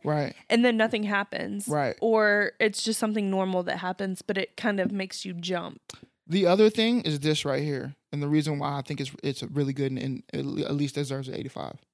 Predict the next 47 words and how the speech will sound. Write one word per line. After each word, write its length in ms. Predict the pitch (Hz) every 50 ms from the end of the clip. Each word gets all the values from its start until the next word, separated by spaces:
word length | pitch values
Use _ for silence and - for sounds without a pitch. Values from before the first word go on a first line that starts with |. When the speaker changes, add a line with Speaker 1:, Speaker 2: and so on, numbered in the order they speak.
| _ _ _ _ _ _ _ _ _ _ _ _ _ _
Speaker 1:
The 100 | - 160
movie 360 | 165 160 160 180 226 226 240 208
itself 380 | 175 - - 175 165 156 -
is 80 | 156 143
about 240 | 143 135 143 131 -
trauma. 440 | - - 131 127 127 - - - - _ -
Speaker 2:
Mm-hmm. 300 | - 208 196 196 190 196 202 _ _ _ _ _ _ _ _ _ _ _ _ -
Speaker 1:
To 120 | - 202
me, 200 | 180 180 208 214
that's 260 | 190 170 175 208 220
the 100 | - 185
scariest 460 | 175 - - 170 160 160 151 147 139 -
part 200 | - 143 131 135
of 40 |
the 80 | 127 117
movie. 320 | 127 123 123 131 - -
The 120 | - - 170
other 180 | 208 220 214
parts, 460 | 202 - - - 202 185 170 - - - _ _ _ _ _ _ -
they 80 | 165
weren't 140 | 196 214 202
really 120 | 185 170 156
scary. 300 | - - - - 76 80
It 80 | 147
wasn't 220 | 165 185 185 190 165
like 140 | 170 165
your 100 | 160 151
classic 340 | - - 156 151 151 - 135
scary 280 | - - 127 131 127 127
movie. 340 | 131 127 131 - - - _ _ _ _ _ _ _ _ _ _ _ -
It 80 | 175
was 160 | 175 180 170 165
about 480 | 160 160 135 160 170 185 190 - - _ _ _ _ _ _ -
trauma 560 | - - 165 170 180 165 143 131 120 - - -
and 100 | - 147
how 240 | 160 160 151 151 147
trauma 340 | 139 - - 165 175 180 170
can 120 | - 175
affect 340 | 151 143 - - 170 170 -
you 60 | 170
and 80 | 156 156
how 60 | 156
you 100 | 147 151
could 140 | - 135 -
pass 260 | - 165 151 156 147
trauma 280 | - - 156 147 143 135
on. 300 | 123 135 127 - -